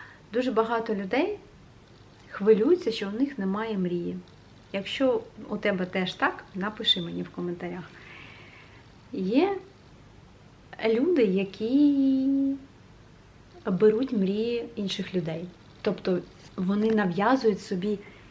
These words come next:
ті мрії, які їм абсолютно не потрібні. І це може зіграти дуже поганий жарт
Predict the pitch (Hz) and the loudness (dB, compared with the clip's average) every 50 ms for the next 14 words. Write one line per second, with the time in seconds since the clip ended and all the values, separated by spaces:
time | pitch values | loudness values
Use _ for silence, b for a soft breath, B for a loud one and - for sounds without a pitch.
0 | B - - - 254 240 220 196 208 254 330 370 320 240 196 196 - - - 247 | B -20 -2 2 4 4 4 4 4 4 6 6 6 4 2 0 -4 -4 -6 -6
1 | 240 202 226 214 208 - 196 185 - - - 214 202 202 208 226 233 240 233 220 | -4 -2 -4 -2 -2 -4 -6 -6 -8 -4 -2 0 2 4 4 2 2 2 0 2
2 | 196 190 196 202 196 196 185 185 180 - 180 185 175 - 180 170 175 B B B | 2 4 2 2 0 -2 -4 -4 -2 -2 -2 -2 -2 -2 -4 -6 -6 B B B
3 | B B B B B B - - 240 233 - - - - 214 247 311 311 214 202 | B B B B B B -6 -2 -2 -2 -2 -4 -2 0 2 2 2 2 0 -2
4 | 196 180 180 196 214 208 202 190 160 - 165 - - - B B B B B B | 0 0 2 2 4 4 2 2 0 -2 -6 -8 -12 -14 B B B B B B
5 | B B B B B B - - - - - - - - - - - - - - | B B B B B B -20 -20 -20 -20 -20 -20 -20 -20 -20 -20 -20 -20 -20 -20
6 | - - - - 226 190 175 208 196 170 190 196 208 240 285 - - - 185 175 | -20 -20 -12 -8 -4 0 0 0 0 2 4 6 6 6 4 4 0 -2 -2 -2
7 | 180 180 - - - - 175 156 208 202 226 254 262 254 247 226 220 - 185 190 | -2 -6 -12 -14 -12 -10 -6 -4 -2 0 2 2 4 4 4 2 2 2 0 0
8 | 185 190 196 208 208 196 190 180 160 165 190 180 180 180 175 | 2 2 2 2 4 2 2 0 0 0 2 2 2 0 -4